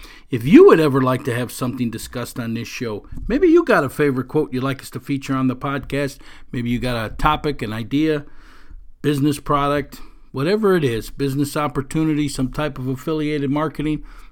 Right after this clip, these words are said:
all those things, you can reach out to me at my email. It's Coach P at inspiring them dot com.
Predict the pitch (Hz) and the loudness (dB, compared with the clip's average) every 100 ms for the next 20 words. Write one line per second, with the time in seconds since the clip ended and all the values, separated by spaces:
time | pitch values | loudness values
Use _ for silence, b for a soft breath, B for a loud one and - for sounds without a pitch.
0 | b - 254 240 208 - 180 127 135 131 | b -2 2 6 6 4 0 0 0 0
1 | 120 147 - 143 139 135 117 95 90 b | 0 0 -2 -4 0 0 0 -2 -10 b
2 | b b 120 190 233 240 175 104 - - | b b -4 0 4 6 4 0 -10 -12
3 | 120 - - 160 185 - 160 131 107 b | -12 -10 0 0 0 -2 0 0 -2 b
4 | b - 147 147 - - 147 147 147 143 | b -4 -2 -2 -2 -2 0 2 4 4
5 | 127 107 101 107 117 110 - 165 190 185 | 2 -2 -6 -6 -6 -8 -6 -4 -4 -6